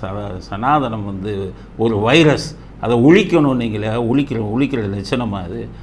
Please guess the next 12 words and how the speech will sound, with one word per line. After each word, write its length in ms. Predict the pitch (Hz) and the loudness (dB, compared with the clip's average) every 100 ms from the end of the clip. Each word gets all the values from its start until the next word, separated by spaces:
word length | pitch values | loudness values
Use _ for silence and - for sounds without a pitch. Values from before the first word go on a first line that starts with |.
| - | -14
உன் 140 | 110 104 | -8 -4
கட்சிக்காரன் 460 | 123 113 139 123 | -4 -2 0 0
எல்லாம் 240 | 113 110 107 | -2 -2 -4
போய் 140 | 101 - | -6 -2
queue-ல 260 | 156 143 101 | 0 0 -2
நிக்கிறான். 400 | 90 95 85 - - - - - | -6 -8 -10 -14 -18 -18 -18 -12
அது 180 | 160 | -4
யார்கிட்ட 540 | 117 78 95 175 180 170 | -2 0 0 -2 -2 -4
போய் 240 | 175 160 | -2 -2
நிக்கிறாங்க? 400 | 143 135 131 120 | -2 -2 -6 -8
சனி 400 | 92 - 101 160 | -8 -6 -2 -2
பகவான்கிட்ட 560 | 175 151 147 143 123 | 0 -2 -2 -4 -6